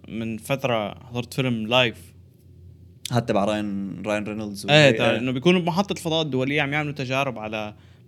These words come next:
Speaker 1: مثل كائن أحادي الخلية بعدين بصير كثير ذكي وك-، المهم.
Speaker 2: بيخبص الدنيا.
Speaker 1: إيه، لأنه هو فيلم رعب سلاش ساي فاي.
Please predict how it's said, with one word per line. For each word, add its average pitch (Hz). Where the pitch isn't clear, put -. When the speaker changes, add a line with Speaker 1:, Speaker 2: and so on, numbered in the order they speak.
Speaker 1:
مثل 123
كائن 127
أحادي 123
الخلية 120
بعدين 110
بصير 107
كثير 107
ذكي 104
وك-، 101
المهم. 110
Speaker 2:
بيخبص 110
الدنيا. 104
Speaker 1:
إيه، 131
لأنه 147
هو 147
فيلم 135
رعب 127
سلاش 120
ساي 120
فاي. 110